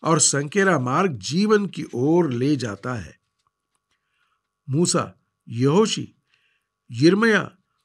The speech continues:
और एलिया ने, इन सब ने जीवन का मार्ग और मृत्यु का मार्ग इसके बारे में कहा है। बाइबल कहती है कि जो धर्मी हैं, वे आशीष पाएंगे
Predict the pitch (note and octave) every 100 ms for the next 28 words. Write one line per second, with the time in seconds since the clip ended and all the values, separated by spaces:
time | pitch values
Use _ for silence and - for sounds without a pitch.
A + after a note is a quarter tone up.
0 | _ E3+ F#3 F#3 D3 G3 G#3+ G#3+ G3+ G3
1 | F#3+ F3 - - - G#3+ G3 G3+ F#3+ G3
2 | A3+ A#3 _ _ _ _ A#2 C3+ F#3 G#3+
3 | G#3 F3+ D#3 C#3+ D#3 F#3+ G#3+ - C#3 C3+
4 | D#3 E3 A#3 A3+ E3+ C3+ C#3 D3+ F#3+ G#3+
5 | F3 - _ _ E3+ F3 A3 F#3 C#3+ D3+
6 | E3+ D#3+ C#3+ G#2+ F#2+ F2 A#2+ _ _ _
7 | _ _ _ _ _ _ _ _ A2 B2
8 | C3+ D3+ D3 C3+ D#3 C#3+ D#3+ E3 _ _
9 | _ _ _ G3 F3 G#3+ D3+ E3+ G#3+ A3+
10 | D#3+ A2 - _ _ _ _ _ - A2
11 | G#2+ - A#2+ D#3+ - - A#2+ A2+ F#2 G2+